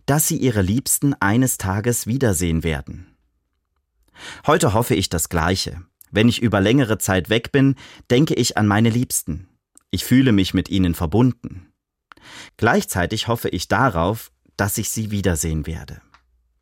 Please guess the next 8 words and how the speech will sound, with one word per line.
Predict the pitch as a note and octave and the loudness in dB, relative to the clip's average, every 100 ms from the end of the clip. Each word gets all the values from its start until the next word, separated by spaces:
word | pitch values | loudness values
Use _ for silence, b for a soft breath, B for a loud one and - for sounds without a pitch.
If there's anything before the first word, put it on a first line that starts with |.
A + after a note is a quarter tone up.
| _ _ - B B | _ _ -20 B B
Und | B G#2+ | B 2
nicht | E3 B3 - | 4 2 0
zuletzt | G2 F2 A#2+ - - G2+ | -2 0 0 -2 -8 -4
sehne | F#2+ C#3+ G3 | 0 2 2
ich | G3 G#2 | 0 -2
mich | G2+ F2+ | -2 -2
auch | F#2 | -4
danach, | - E2+ E2 D#2+ E2 C3 - | -2 0 2 2 2 0 -4